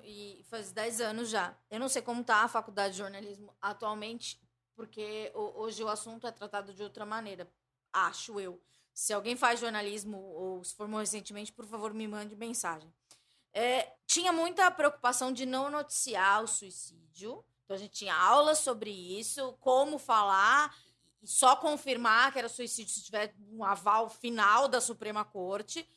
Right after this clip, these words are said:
pra não, não dar aquele efeito manada, não sei se é esse termo,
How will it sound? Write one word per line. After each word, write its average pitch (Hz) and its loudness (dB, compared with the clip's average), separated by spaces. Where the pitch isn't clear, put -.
pra 247 6
não, 302 2
não 294 0
dar 269 6
aquele 311 4
efeito 311 0
manada, 269 4
não 214 -4
sei 277 -2
se 254 -2
é 240 0
esse 214 -6
termo, 214 -6